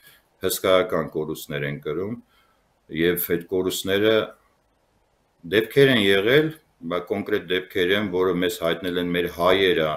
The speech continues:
որտեղ այդ գյուղերի բնակիչներ, որ ռուսական զինվորները, ը, սալյարկա են առ-, դիզվառելիք են առաջարկել ժողովրդին սննդի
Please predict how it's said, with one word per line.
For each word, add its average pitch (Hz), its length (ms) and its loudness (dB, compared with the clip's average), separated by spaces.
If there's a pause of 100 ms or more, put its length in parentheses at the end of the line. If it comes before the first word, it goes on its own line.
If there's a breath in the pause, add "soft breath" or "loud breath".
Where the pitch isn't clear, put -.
որտեղ 80 480 -6
այդ 73 140 -10
գյուղերի 90 400 -2
բնակիչներ, 80 760 -6 (360)
որ 90 220 0
ռուսական 101 560 -2
զինվորները, 104 600 0 (840)
ը, 76 200 -8 (840)
սալյարկա 107 640 4
են 85 220 4
առ-, 80 240 2
դիզվառելիք 95 720 0
են 82 140 -2
առաջարկել 85 760 0
ժողովրդին 90 640 -2
սննդի 90 560 -2